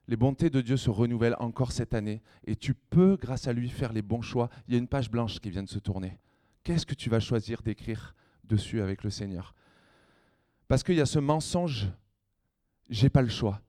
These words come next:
C'est une phrase que j'entends tout le temps et que j'ai appris à détester. Pour moi, mais aussi pour les autres. J'ai pas le choix. On a toujours le choix, les amis.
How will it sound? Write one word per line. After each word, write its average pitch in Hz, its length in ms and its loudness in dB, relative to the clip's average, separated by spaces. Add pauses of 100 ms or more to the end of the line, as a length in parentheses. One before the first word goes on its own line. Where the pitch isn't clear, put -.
(160)
C'est - 200 -2
une 127 60 0
phrase 147 280 -4
que 139 80 -4
j'entends 120 360 -4
tout - 140 -6
le 139 80 -4
temps 156 260 -6 (300)
et - 100 -10
que 120 120 -4
j'ai 120 160 2
appris 165 480 -2
à 117 180 -2
détester. 117 560 -4 (580)
Pour 135 200 2
moi, 147 320 0 (420)
mais 117 140 0
aussi 117 240 -2
pour 127 160 -4
les 113 160 -2
autres. 110 200 -6
J'ai 110 180 0
pas 127 120 0
le 101 60 -2
choix. 98 300 -6 (440)
On 117 160 -6
a 127 60 0
toujours 143 640 -2
le 104 80 -4
choix, 92 240 -6
les 90 160 -8
amis. 95 260 -10